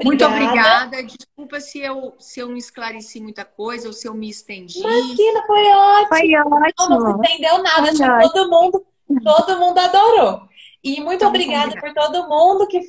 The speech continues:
Speaker 2: assistiu até o final. Sigam a gente no Instagram. A gente faz live, eu e a Paula, quinzenalmente. Sempre tem convidados ótimos.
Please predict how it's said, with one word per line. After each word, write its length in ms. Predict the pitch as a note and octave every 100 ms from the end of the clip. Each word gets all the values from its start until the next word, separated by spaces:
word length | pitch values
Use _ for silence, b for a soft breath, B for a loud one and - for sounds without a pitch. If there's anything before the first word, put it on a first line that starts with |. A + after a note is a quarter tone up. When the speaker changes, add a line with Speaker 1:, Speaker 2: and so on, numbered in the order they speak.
| -
Speaker 2:
assistiu 520 | C4+ C#4 C4+ - C4+
até 180 | C4+ B3+
o 100 | B3+
final. 640 | B3+ A#3 G3+ G3+ A3+ C#4+ D#4
Sigam 260 | E4+ C#4+ D4
a 100 | C4+
gente 260 | C4 A#3+
no 60 | A#3+
Instagram. 560 | A#3 A3+ G#3+ G#3+ A#3+ C4+
A 60 |
gente 240 | C4+ D4 -
faz 240 | C#4+ C#4+
live, 360 | C4+ B3 C4+ C4+
eu 100 | B3+
e 60 | B3+
a 60 |
Paula, 320 | B3+ A#3+ B3 B3
quinzenalmente. 1000 | C#4+ C#4 B3 A#3 A3 G#3 A#3 D4+ -
Sempre 420 | D#4+ - F#4 F4+ -
tem 160 | C#4
convidados 600 | B3 B3 A#3 G#3+ G#3+ F#3+
ótimos. 600 | A3 B3 C4+ C#4 C#4 C#4